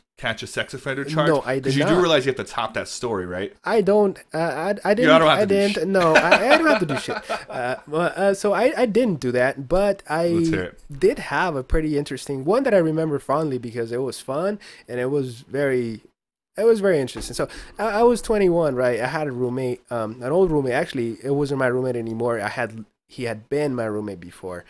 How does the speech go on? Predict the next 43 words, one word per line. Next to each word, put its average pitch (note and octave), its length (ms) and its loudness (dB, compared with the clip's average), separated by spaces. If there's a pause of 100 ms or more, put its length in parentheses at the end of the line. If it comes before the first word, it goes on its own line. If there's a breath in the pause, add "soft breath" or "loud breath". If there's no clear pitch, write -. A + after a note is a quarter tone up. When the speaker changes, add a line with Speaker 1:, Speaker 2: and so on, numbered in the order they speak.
Speaker 1:
So C3+ 80 -12
you B2+ 80 0
guys A#2 80 -4
were G2+ 80 -4
Speaker 2:
Um, G2+ 120 -8
Speaker 1:
friends? G#2+ 360 -6
Speaker 2:
yeah, B2 400 0
we D3 160 0
were E3+ 220 2
good C#3 240 0
ac-, A#2+ 180 -2
acquaintances. C3+ 520 -2
We E3+ 100 -2
were E3 80 0
going C#3 140 -4
to G#2+ 60 -6
school B2 220 -6
at G2+ 80 -6
the G#2 60 -12
same F#2+ 240 -12
place, - 340 -16
right? F#2+ 160 -14 (440 loud breath)
Uh, B2+ 160 0
this F3+ 180 2
guy F3+ 260 0
was D3 160 -2
going D3+ 160 -2
to C3 80 -6
school C#3 240 -4
for, B2+ 220 -6
I C3 40 0
won't F3 200 0
name D3 240 -2
names B2+ 200 -6
'cause B2 160 -12
I A2+ 60 -4
don't A2+ 120 -6
really A2+ 200 -8
like G2+ 200 -10
to A2 80 -12
do G2+ 140 -12
that, F#2+ 180 -8
but - 180 -12